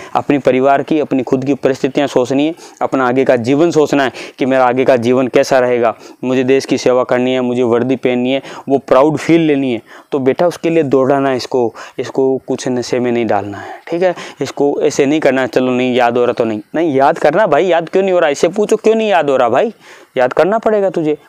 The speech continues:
कहाँ जाएगा? अरे कहाँ जाएगा, मुझे बताओ, एक छोटी सी चीज़ बताता हूँ। जब आर्मी की ट्रेनिंग में या अभी सीआरपीएफ़ की जैसे training, एसएसजीडी का जो physical होता है, पाँच किलोमीटर की running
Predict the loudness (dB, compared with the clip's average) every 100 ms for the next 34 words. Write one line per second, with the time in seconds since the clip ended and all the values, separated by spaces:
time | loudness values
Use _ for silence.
0 | -8 -2 0 2 0 0 -4 -10 _ _
1 | _ _ _ _ _ -20 -20 -8 -4 -2
2 | -2 0 0 2 0 0 0 -2 0 2
3 | 2 0 0 0 -2 -2 -2 0 0 0
4 | -2 -10 _ _ _ _ _ _ -8 0
5 | 2 2 -2 -6 -16 -2 2 2 2 -2
6 | 0 2 2 0 0 -2 -4 -14 -18 -20
7 | _ 0 2 2 2 -2 -2 -2 0 2
8 | 0 0 0 -2 0 0 0 -2 -6 -4
9 | -2 0 0 2 0 0 0 0 0 -2
10 | -2 -2 0 0 0 0 0 0 -2